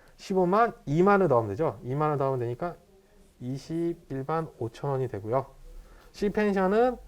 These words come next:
육만 원 더하기 십이만 원이니까 십팔만 원이 돼요. 그러면 가장 비용이 최소화되어 있는 거는 어디죠? A 펜션이죠. 그래서 A 펜션 중에 십칠만 원.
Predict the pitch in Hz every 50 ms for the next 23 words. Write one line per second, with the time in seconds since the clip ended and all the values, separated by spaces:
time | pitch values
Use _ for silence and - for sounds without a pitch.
0 | - - 127 143 160 170 180 185 185 190 185 151 135 135 139 151 180 196 196 196
1 | - 185 180 175 165 156 143 131 113 107 104 104 104 98 - 180 190 214 208 -
2 | - - - _ - - - - - - - - - - _ - - 151 156 151
3 | 151 147 143 139 131 131 123 - 110 101 98 95 - - _ _ _ _ _ -
4 | _ _ _ _ _ _ _ _ _ _ _ _ _ - _ _ - - - 160
5 | 180 190 202 208 185 - 147 156 165 185 196 202 214 214 202 - - - - -
6 | - - - - - 147 165 175 180 170 - 208 196 202 202 196 180 175 165 160
7 | 156 151 151 156 175 202 214 202 - - 113 113 123 131 196 214 - - - _
8 | _ _ _ _ _ _ _ _ _ - 135 143 156 147 170 151 139 156 147 143
9 | 156 185 202 - - - - _ _ _ _ _ _ _ _ _ - _ _ -
10 | 127 120 123 151 175 190 214 226 220 - - - - - - - - - - -
11 | - 139 143 156 160 156 - 160 151 143 139 139 139 135 135 131 131 123 - 117
12 | 107 113 139 160 190 226 254 247 - - _ _ _ _ _ - - - 151 135
13 | 101 92 92 90